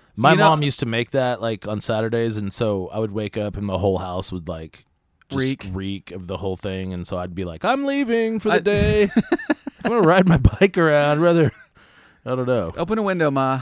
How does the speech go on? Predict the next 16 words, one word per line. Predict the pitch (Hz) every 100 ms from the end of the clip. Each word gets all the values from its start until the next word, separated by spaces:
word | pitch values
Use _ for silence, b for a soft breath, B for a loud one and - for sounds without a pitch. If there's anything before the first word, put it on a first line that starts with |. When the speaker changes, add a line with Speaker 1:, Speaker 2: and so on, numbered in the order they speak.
| 147
Speaker 2:
I'm | 135
Speaker 1:
Yeah. | 151 139
Speaker 2:
out. | 127 _ _
Light | 143 147
a |
Speaker 1:
Yeah. | 147
Speaker 2:
match. | 139 127 - - _ _ -
Uh, | 156 147 143 143 143
no, | 180 165 147 143
like, | 147 165
I, | 180 165 - _ 180 170
my | 190 202
dad, | 151 151 147
I |
think | 135 139 127
he, | 139